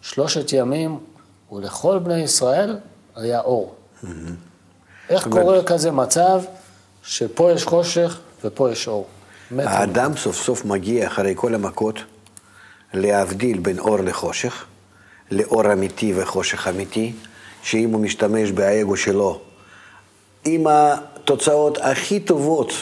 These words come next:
Speaker 2: אבל עם תוצאות האגואיסטיות, הוא רואה בזה חושך. הוא רואה ש-, ש-, בזה אי הצלחה. "תביא לי מיליארדים, תביא לי הצלחה, תביא לי, אה, כסף, כבוד",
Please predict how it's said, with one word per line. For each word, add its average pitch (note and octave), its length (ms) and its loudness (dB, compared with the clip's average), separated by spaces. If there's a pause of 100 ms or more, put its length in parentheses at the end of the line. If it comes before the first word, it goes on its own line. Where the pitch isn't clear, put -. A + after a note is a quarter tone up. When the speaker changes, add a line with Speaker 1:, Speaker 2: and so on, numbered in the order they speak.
(880)
Speaker 2:
אבל A#2 360 4
עם C#3+ 220 0 (100)
תוצאות A#2 460 2
האגואיסטיות, G#2 800 0 (600)
הוא A2+ 120 2
רואה A2 160 2
בזה G2+ 240 2
חושך. - 560 -4 (560)
הוא G#2 100 -2
רואה A2+ 220 2
ש-, A2+ 140 0 (200)
ש-, - 160 -2 (460)
בזה A2 300 2
אי B2 240 4
הצלחה. G2+ 540 0 (140)
"תביא A#2 300 0
לי C3+ 100 2
מיליארדים, G#2+ 720 2
תביא G#2 300 0
לי A#2 100 2
הצלחה, A2+ 640 -2 (380)
תביא A#2 300 2
לי, B2 500 0 (280)
אה, A#2 540 0 (200)
כסף, B2+ 460 0
כבוד", A#2+ 680 4